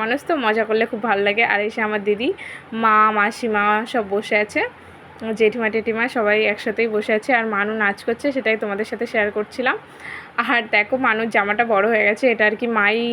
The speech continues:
দিয়েছে মানুকে, তো বড় হয়ে গেছে একটু। উম, তো চলো এসে গানের দল আর কি, এই গানের দলটা শেষ হলে আমরা খেয়ে নেব। তো তার আগে তোমাদের সাথে যতটুকু পারছি ততটুকুই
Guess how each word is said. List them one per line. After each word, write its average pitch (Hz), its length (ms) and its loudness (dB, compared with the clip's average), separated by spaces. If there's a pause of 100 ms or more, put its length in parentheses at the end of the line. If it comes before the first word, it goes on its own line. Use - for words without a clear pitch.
(140)
দিয়েছে 214 360 4 (220)
মানুকে, 214 340 0 (340)
তো - 40 -8 (120)
বড় 202 220 4
হয়ে 214 180 4
গেছে 208 260 -2
একটু। - 200 -4 (720)
উম, 233 680 -6 (220)
তো 240 80 4 (260)
চলো 226 240 4 (120)
এসে 254 140 0 (100)
গানের 202 320 2
দল 214 180 6
আর 208 140 2
কি, - 60 -4 (100)
এই 214 120 2
গানের 202 280 2
দলটা 202 220 2 (100)
শেষ 214 200 0
হলে 240 140 0 (100)
আমরা 208 160 0 (100)
খেয়ে 202 300 0
নেব। 202 140 -2 (800)
তো 226 80 6 (240)
তার 208 200 2
আগে 214 220 0
তোমাদের 214 320 -2
সাথে 233 160 0 (120)
যতটুকু 208 440 -2
পারছি 196 280 -2 (100)
ততটুকুই 208 460 0